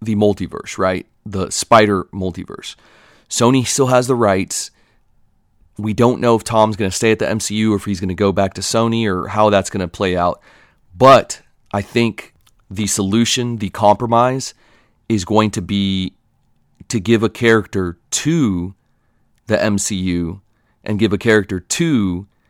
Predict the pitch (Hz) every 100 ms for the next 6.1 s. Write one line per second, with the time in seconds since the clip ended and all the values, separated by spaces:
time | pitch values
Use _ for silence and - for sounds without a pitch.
0 | _ _ 101 - 110 101 87 90 87 -
1 | _ 104 92 98 117 113 120 113 110 110
2 | _ _ - - 113 117 117 107 113 113
3 | 127 143 104 80 110 - 110 104 127 -
4 | - - 110 101 117 127 131 110 98 98
5 | 98 95 101 101 101 101 92 98 98 98
6 | 107